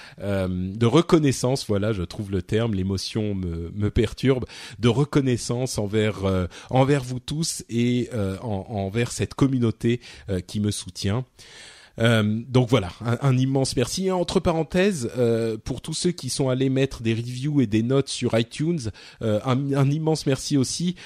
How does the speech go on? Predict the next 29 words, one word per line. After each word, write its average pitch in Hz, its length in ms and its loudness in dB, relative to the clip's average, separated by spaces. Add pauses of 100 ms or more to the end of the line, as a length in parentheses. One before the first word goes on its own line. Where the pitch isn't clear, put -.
(180)
Euh, 110 220 4
Max 160 380 0
Woos 165 240 0
dit 135 200 -8
que - 80 -2
l'émission 127 520 0
est 113 180 0
enrichissante 143 640 -2
et 139 80 4
fun. 160 360 4 (380)
Euh, 104 340 0
Dwayne 160 480 2
James 139 600 2
dit 117 220 -6
qu'elle 104 300 0
est 110 120 -2
incontournable. 143 960 0 (320)
Euh, 104 440 2
Darkland 147 920 0
dit 117 300 -8
que 123 160 2
c'est - 160 0
sympa. 147 640 2 (520)
Atis 165 480 2
Zero 143 640 4
que 123 100 2
c'est 107 200 0
génial. 139 760 0 (380)
Euh, 113 360 4